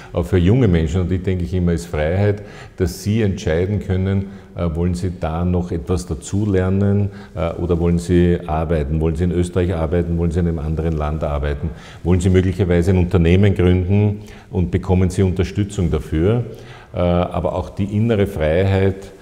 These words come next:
ähm, dass ich, ähm, dass ich auch in schwierigeren Umständen, äh, leben kann, äh, und dass ich, äh, relativ wenig von, äh, von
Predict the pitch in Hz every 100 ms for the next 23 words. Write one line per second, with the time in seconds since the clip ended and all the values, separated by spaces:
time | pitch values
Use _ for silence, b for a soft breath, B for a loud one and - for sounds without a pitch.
0 | B B B - 90 82 85 85 87 92
1 | 87 95 92 - - 87 85 85 - 87
2 | 92 90 87 87 92 104 98 92 90 87
3 | - 92 87 87 90 87 - B B B
4 | B 80 76 78 76 80 78 80 90 92
5 | 92 110 127 131 B B B B - 90
6 | 87 92 - 101 87 95 90 92 - 104
7 | 98 82 80 82 98 101 92 87 90 95
8 | 95 - 87 85 87 82 85 80 - 80
9 | 78 78 78 80